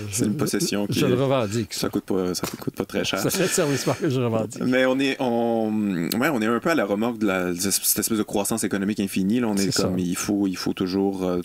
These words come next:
Speaker 1: plus de croissance. Euh, j'imagine que vous, vous êtes contre cette
Speaker 2: Bien
Speaker 1: croissance-là.
Speaker 2: sûr,
Speaker 1: On est, est-ce
Speaker 2: bien
Speaker 1: qu'on
Speaker 2: sûr,
Speaker 1: est,
Speaker 2: c'est
Speaker 1: est-ce que
Speaker 2: sûr.
Speaker 1: vous êtes pour la décroissance ? Et
Speaker 2: Bon,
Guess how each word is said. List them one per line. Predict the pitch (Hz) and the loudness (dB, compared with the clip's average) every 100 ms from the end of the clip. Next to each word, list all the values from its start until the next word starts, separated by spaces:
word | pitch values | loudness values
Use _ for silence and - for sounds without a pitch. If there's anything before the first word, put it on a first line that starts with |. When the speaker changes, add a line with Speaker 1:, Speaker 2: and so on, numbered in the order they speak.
| - | -4
Speaker 1:
plus | 98 | -2
de | 95 | -2
croissance. | 95 92 92 123 131 123 98 | 0 -2 0 -2 0 0 0
Euh, | 98 95 90 78 50 50 53 | 2 2 2 0 0 0 0
j'imagine | 101 90 90 95 | 0 -2 -2 -2
que | |
vous, | 92 95 | -2 0
vous | 95 95 90 | 0 0 0
êtes | 90 85 _ _ - | 0 -2 _ _ -4
contre | - 123 143 226 | -2 -2 -2 -4
cette | - | -4
Speaker 2:
Bien | - 117 | 0 0
Speaker 1:
croissance-là. | 117 113 190 | 2 2 4
Speaker 2:
sûr, | 135 | 4
Speaker 1:
On | |
est, | 123 123 | 4 2
est-ce | - | 0
Speaker 2:
bien | 120 | 2
Speaker 1:
qu'on | |
Speaker 2:
sûr, | 120 | 2
Speaker 1:
est, | 120 120 117 | 4 4 2
Speaker 2:
c'est | 117 | 0
Speaker 1:
est-ce | - - | -2 -2
que | |
Speaker 2:
sûr. | 107 | 0
Speaker 1:
vous | 98 | 0
êtes | 98 | -2
pour | - 107 104 | 0 2 2
la | 95 | 0
décroissance ? | 110 143 - 135 127 139 143 151 147 - | 2 2 4 2 2 -2 -2 0 0 2
Et | 110 107 107 - - - - - - - - | 2 0 -2 -6 -20 -20 -20 -20 -20 -10 -2
Speaker 2:
Bon, | 139 | -2